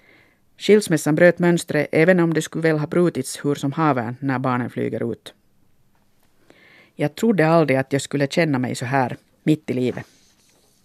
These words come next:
Jag är väldigt medveten om att det finns mycket i mitt liv som jag inte behöver.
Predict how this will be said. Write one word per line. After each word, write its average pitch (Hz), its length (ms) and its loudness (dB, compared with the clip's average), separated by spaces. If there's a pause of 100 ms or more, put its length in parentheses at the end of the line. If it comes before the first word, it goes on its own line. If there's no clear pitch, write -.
(2250)
Jag 180 180 10
är 180 40 10
väldigt 214 260 8
medveten 151 560 6
om 151 200 2
att 135 140 -2
det 139 60 -6
finns 156 240 -4
mycket 185 280 0
i 127 40 0
mitt 127 160 -4
liv 151 160 2
som 131 240 -6
jag 135 120 2
inte 139 220 -4
behöver. 139 580 -2